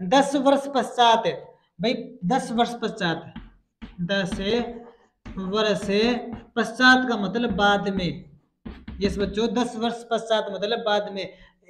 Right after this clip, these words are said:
अच्छा, इसका मतलब है आज वर्तमान से दस साल बाद की बात कह रहा है ये। ठीक है, तो दस वर्ष बाद नूरी की आयु क्या हो जाएगी? नूरी की आयु, नूरी की आयु,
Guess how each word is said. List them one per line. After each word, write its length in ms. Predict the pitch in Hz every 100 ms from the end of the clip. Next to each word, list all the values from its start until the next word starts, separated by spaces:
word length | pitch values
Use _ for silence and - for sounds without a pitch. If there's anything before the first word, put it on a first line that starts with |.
| 202
अच्छा, 200 | 202 214
इसका 240 | 214 240
मतलब 360 | 247 240 240 208
है 200 | 220 247 - - - -
आज 240 | 220 240
वर्तमान 520 | 214 233 240 240 240 233
से 240 | - 240 240
दस 200 | 254 247
साल 160 | 247
बाद 340 | 240 220 240 240
की 80 | 247
बात 240 | 240 240 240
कह 100 | 175
रहा 120 | 156
है 60 | 160
ये। 100 | 151 - _ _
ठीक 100 | 233
है, 80 | 240 - - - _
तो 80 | 226
दस 240 | 240 247
वर्ष 300 | 247 254 247 262
बाद 360 | 208 233 262 240 185 - - _ _
नूरी 320 | 185 220 262 277
की 120 | 247
आयु 200 | 254 254
क्या 120 | 262
हो 80 | 233
जाएगी? 360 | 180 165 165 160 - - - _ _ _ _ -
नूरी 320 | 196 226 233
की 160 | 208
आयु, 280 | 190 170 185 247 247 - - _ _ _ _ _ _ - _ - - _ _ _
नूरी 760 | 175 185 196 180 180 226 233 - - - _ _ - -
की 140 | 254 247
आयु, 280 | 185 156